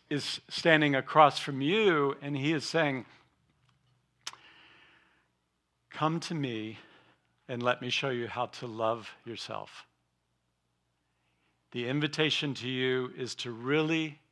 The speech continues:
take your life seriously in terms of self-care and love.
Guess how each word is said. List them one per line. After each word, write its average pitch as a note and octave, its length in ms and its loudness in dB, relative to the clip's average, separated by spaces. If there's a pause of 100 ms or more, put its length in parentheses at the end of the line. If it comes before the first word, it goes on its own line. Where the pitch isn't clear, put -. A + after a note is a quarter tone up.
take C3+ 440 -4
your B2+ 280 0
life B2+ 480 2 (160)
seriously B2+ 800 0
in A#2+ 140 -12
terms A#2+ 340 -8
of A2+ 160 -12 (420)
self-care C3+ 1000 2 (560)
and C3 180 -4
love. A2+ 480 4